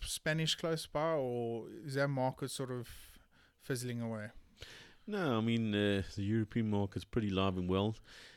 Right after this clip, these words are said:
Speaker 2: Um, to be honest, it's just, you know, I'm a single man show. Yeah, I run most of the marketing myself, yeah.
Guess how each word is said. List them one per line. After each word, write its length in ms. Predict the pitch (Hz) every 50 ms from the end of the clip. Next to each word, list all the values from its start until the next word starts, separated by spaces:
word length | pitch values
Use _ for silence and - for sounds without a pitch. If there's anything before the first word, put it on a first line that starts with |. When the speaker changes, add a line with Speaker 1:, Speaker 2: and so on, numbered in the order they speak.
| - _ _ -
Speaker 2:
Um, 360 | 101 110 110 113 117 113 - - _ _ _ _ _ _ - - - - 107 120
to 80 | - 165
be 120 | 143 147
honest, 320 | 151 147 143 139 131 - -
it's 100 | 117 -
just, 340 | 135 - - - - - - - - - - - - - - _ _ _ _ _ _
you 120 | - 95 104
know, 180 | 104 104 101
I'm 200 | 87 98 101 98
a 280 | 98 98 95 95 90 92
single 340 | - - - 110 107 104 101
man 320 | 95 95 95 98 98 95
show. 200 | 90 - - 95
Yeah, 340 | 92 90 87 87 87 85 87
I 60 | 92
run 220 | 90 90 90 90 90
most 260 | 87 87 87 - -
of 60 | 82
the 40 | 82
marketing 380 | 78 82 85 - 92 82 80
myself, 480 | 78 76 78 - - 80 80 82 - -
yeah. 160 | 80 82 85